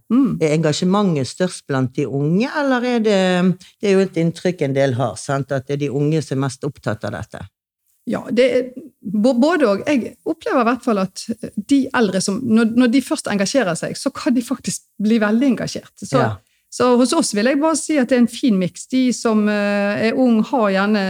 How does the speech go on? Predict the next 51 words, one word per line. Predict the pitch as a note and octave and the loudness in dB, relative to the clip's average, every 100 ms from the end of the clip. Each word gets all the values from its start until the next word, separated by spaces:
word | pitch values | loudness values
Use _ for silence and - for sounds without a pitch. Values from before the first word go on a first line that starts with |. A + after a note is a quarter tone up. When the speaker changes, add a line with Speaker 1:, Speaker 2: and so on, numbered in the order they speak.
| F#3+ | 0
Speaker 1:
lært | G#3 - | 0 0
mer | G#3 | -2
om | F#3 | 0
det | E3 | -2
på | F3 | -4
skolen, | - B3+ B3+ B3 | -6 0 2 4
de | G#3+ | 2
har | |
sett | G#3 F#3 | -2 -4
mer | F#3 E3 | -4 -4
om | |
det | D#3+ - | -6 -8
på | - - | -14 -12
T | - G#3+ C4+ C4 | 0 2 4 2
V, | A3+ A3+ | 2 0
og | F#3+ | -2
Greta | F#3 E3 - - | -4 -6 -8 -14
Thunberg, | - G3 A#3+ A#3+ G#3 F3+ | -6 0 2 2 2 0
og | - | -2
alle | G3+ A#3 | 0 0
som | F#3+ | 0
har | E3+ | -4
vært | E3 - _ _ _ - | -4 -8 _ _ _ 2
med | G3 D3+ | 4 4
Speaker 2:
Mm. | C3 | 2
Speaker 1:
i | |
sosiale | A2 F#3+ A#3+ G#3+ F3 | -2 -2 0 2 0
medier, | F#3+ F#3 E3+ D3 | 0 0 -2 -4
mer | G3 F#3+ | -2 -2
enn | D#3 E3 _ _ - | -4 -8 _ _ -2
vi | G#3 G3+ | 0 0
som | - F3 | -2 -4
vokste | E3 - F#3+ | -6 -4 -6
opp | - | -4
i | E3+ E3 D#3 E3 E3+ F#3+ _ | -6 -4 -4 -6 -10 -14 _
sekstitallet. | - A3 - F3+ - B3 C#4 G#3 | -6 -6 -6 -4 2 6 6 4
Speaker 2:
<laughs> | C4 | 4
Ja, | A3 G#3+ G3+ | 4 2 0
sant. | - F#3+ G3+ | -2 -2 2
Speaker 1:
Så, | B3 A3+ - - - | 0 -2 -12 -20 -2
så, | B3+ A#3 B3 | 0 0 0
så | A#3 C4+ | 0 4
de | B3+ C#4+ | 4 4
er | B3+ | 4
vel | C4 | 4
mer | B3+ B3 | 4 4
bevisst | G#3+ B3 - | 2 0 -2
på, | - F#3+ - | -2 -2 -2
på | |
ord | A3 A#3+ A3 F3+ | 0 2 0 0
og | E3 - - - | -2 -2 -4 -6